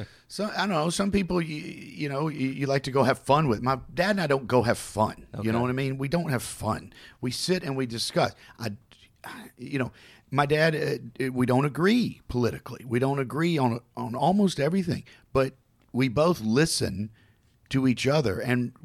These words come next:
Speaker 2: periodically we both have kind of said,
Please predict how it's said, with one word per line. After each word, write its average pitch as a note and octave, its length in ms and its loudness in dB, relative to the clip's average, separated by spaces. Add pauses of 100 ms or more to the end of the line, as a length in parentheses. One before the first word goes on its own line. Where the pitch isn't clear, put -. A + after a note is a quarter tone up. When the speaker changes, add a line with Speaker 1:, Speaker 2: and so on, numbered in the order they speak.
Speaker 2:
periodically D#3+ 600 2
we A#2 140 4
both B2+ 320 4
have A#2 220 0
kind A#2+ 220 2
of - 280 -2 (280)
said, A#2 460 0